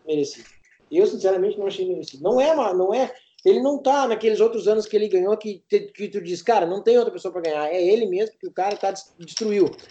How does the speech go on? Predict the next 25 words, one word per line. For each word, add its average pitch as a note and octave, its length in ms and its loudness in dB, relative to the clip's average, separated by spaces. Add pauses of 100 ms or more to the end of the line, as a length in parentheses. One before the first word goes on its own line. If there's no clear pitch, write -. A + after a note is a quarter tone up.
(200)
Mas D#3 120 -4
não B3 160 2
é C4 60 4
o D4 120 -2
caso C4 300 -2
nesse B3+ 260 -6
ano, F#3+ 220 -8
cara. - 140 -20 (120)
Eu F3 220 -2
acho A3 180 -6
que A#3+ 100 -8
não, G#3+ 400 -8 (420)
eu D3+ 120 -2
acho G#3+ 160 -4
que - 80 -20
foi, A3 360 -4
não A#3+ 120 -6
foi A#3 120 -2
merecido. F3 400 -6 (520)
Pronto, F#3+ 320 2
polêmica G#3 720 0
instalada. E3 520 0 (220)
Digam A#3+ 280 -2
vocês G#3+ 320 0
agora. C3 260 -4